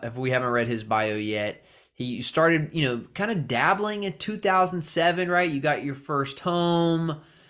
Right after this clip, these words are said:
So, so walk, talk, you know, walk me back, man. What was life like in two thousand seven? Were you, you were currently serving in the Army back then?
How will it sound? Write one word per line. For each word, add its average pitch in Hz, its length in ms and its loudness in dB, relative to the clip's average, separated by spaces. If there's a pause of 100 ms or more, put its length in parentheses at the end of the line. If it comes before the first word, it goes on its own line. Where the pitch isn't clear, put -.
(260)
So, 214 260 4
so 208 300 0 (360)
walk, 170 480 4
talk, - 260 0
you 185 100 0
know, 143 100 2
walk 190 280 2
me 202 120 -4
back, 170 280 2
man. 139 200 -2
What 196 180 0
was 185 180 0
life 156 320 -4
like 147 220 -2
in 131 80 -10
two 156 100 -6
thousand 143 320 0
seven? 127 380 -2
Were 113 100 -8
you, 123 160 -10
you 143 140 -2
were 127 100 0
currently 147 380 -2
serving 139 440 -2
in 131 100 -4
the 123 100 -4
Army 135 320 0
back 127 380 0
then? 156 340 -6